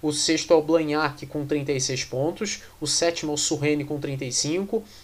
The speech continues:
o oitavo é o Nice com trinta e quatro e um jogo a menos,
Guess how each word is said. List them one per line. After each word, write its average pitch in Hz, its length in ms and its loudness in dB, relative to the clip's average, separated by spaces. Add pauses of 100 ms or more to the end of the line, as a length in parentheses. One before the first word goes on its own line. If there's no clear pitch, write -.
(140)
o 160 80 -2
oitavo 160 440 6
é - 20 10
o 151 80 8
Nice 160 380 0
com 151 120 -6
trinta 139 240 -8
e 135 60 -6
quatro 160 440 4
e 147 120 -2
um 180 180 -4
jogo 165 240 2
a 147 80 2
menos, 139 520 -4